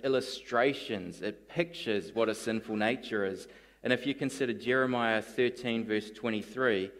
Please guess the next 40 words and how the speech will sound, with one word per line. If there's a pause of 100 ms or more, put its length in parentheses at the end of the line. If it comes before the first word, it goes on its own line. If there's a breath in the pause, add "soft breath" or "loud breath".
(300 loud breath)
this
is
a
powerful
little
illustration.
It
says, (340 loud breath)
can,
imagine
an
Ethiopian,
so
they
have
dark
skin, (140)
just
they're
born
with
dark
skin.
They
can't
help
it.
It's, (100)
it's
in
their
nature. (360 loud breath)
It
says,
"Can
the
Ethiopian
change
his
skin,